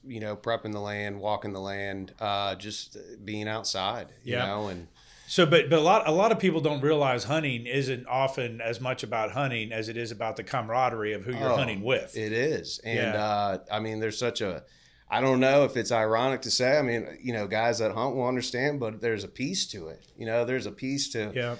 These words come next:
Speaker 1: sitting up in a tree stand, you know, and, uh, it's just you, and it's just you in the woods.
Speaker 2: Yep.
Speaker 1: Um, you know, you're hearing everything from birds, you know, the squirrels to possibly a deer, you know,
Speaker 2: Yeah.
Speaker 1: turkey. I mean, turkey season, you're hearing turkey gobbles.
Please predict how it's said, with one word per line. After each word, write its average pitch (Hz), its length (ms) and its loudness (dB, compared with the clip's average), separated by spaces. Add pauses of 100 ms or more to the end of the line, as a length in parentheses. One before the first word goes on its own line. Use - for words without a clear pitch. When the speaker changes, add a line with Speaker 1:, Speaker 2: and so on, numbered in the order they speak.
Speaker 1:
sitting 135 320 2
up 127 160 0
in 117 80 -2
a 98 60 -4
tree 123 240 -4
stand, 98 520 -4
you 113 160 -8
know, 104 480 -2
and, 107 340 -6
uh, 104 240 0
it's 95 120 -6
just 117 240 -2
you, 120 420 -4
and 107 480 -4
it's 98 120 -4
just 110 260 -4
you 110 160 -4
in 104 80 -4
the 92 80 -2
woods. 113 560 -4
Speaker 2:
Yep. 117 280 -6 (180)
Speaker 1:
Um, 104 640 0
you 113 100 -6
know, 101 140 -4
you're 107 220 -4
hearing 110 280 -2
everything 113 540 -2
from 101 200 -6
birds, 113 600 -2
you 120 100 -4
know, 113 220 2
the 107 100 -4
squirrels 113 680 -2
to 107 160 -4
possibly 110 600 -2
a 110 40 -4
deer, 117 460 -2
you 117 140 -8
know, 110 200 0
Speaker 2:
Yeah. 120 100 -2
Speaker 1:
turkey. 117 560 -4
I 113 40 -12
mean, 104 200 -6
turkey 113 320 -2
season, 117 400 -4
you're 98 100 -4
hearing 110 240 -2
turkey 101 280 -2
gobbles. 104 640 -2